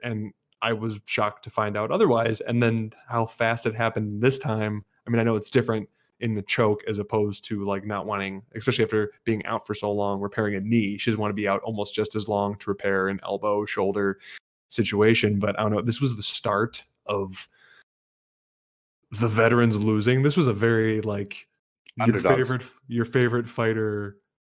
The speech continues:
Speaker 1: or favorite fighter from the past is losing, like, suck it up, Buttercup. It was, it was gonna, it was a bad night for nostalgia. We'll put it that way. And not even that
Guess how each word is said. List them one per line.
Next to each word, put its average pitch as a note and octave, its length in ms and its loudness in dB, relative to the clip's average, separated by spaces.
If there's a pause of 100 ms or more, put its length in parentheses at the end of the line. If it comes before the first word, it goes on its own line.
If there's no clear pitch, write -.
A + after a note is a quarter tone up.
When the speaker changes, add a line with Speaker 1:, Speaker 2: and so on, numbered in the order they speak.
(280)
Speaker 1:
or G#2 160 -8
favorite A2 320 0
fighter A2+ 300 2
from A2 180 -6
the G#2 80 -8
past G2+ 640 -6 (100)
is G#2+ 220 -6
losing, G#2+ 640 0 (1200)
like, G2+ 340 -2
suck - 420 -2
it A2+ 60 2
up, G#2 140 0
Buttercup. A2 460 2
It A#2+ 60 0
was, G#2 280 -8
it C#3+ 60 0
was A#2 180 2
gonna, A#2+ 340 2
it C#3+ 80 4
was C3+ 220 4
a A#2+ 180 -2
bad A2 300 2
night G#2 300 -4
for G2 500 -4 (160)
nostalgia. G#2 920 -2
We'll A2+ 180 -4
put A2 160 0
it G#2 80 -2
that G#2+ 140 0
way. A2 140 2
And A#2 80 2
not D3 140 2
even C#3 180 2
that A#2+ 200 2